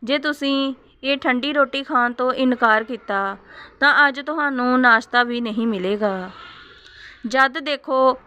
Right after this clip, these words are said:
ਉਦੋਂ ਹੀ ਬਹਿਸ ਕਰਦੇ ਰਹਿੰਦੇ ਹੋ। ਮੇਰੇ ਕੋਲੋਂ ਤੁਹਾਡੇ ਨਾਲ ਉਲਝਣ ਦਾ ਸਮਾਂ ਨਹੀਂ ਹੈ।" ਇੰਨਾ ਆਖ ਕੇ ਉਸਨੇ ਗੁੱਸੇ ਵਿੱਚ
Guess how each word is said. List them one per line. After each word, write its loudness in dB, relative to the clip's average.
ਉਦੋਂ 6
ਹੀ 0
ਬਹਿਸ -2
ਕਰਦੇ -2
ਰਹਿੰਦੇ 0
ਹੋ। -2
ਮੇਰੇ 2
ਕੋਲੋਂ 2
ਤੁਹਾਡੇ 2
ਨਾਲ 2
ਉਲਝਣ 2
ਦਾ 4
ਸਮਾਂ -4
ਨਹੀਂ -6
ਹੈ।" -2
ਇੰਨਾ 4
ਆਖ 0
ਕੇ -4
ਉਸਨੇ 2
ਗੁੱਸੇ 2
ਵਿੱਚ -2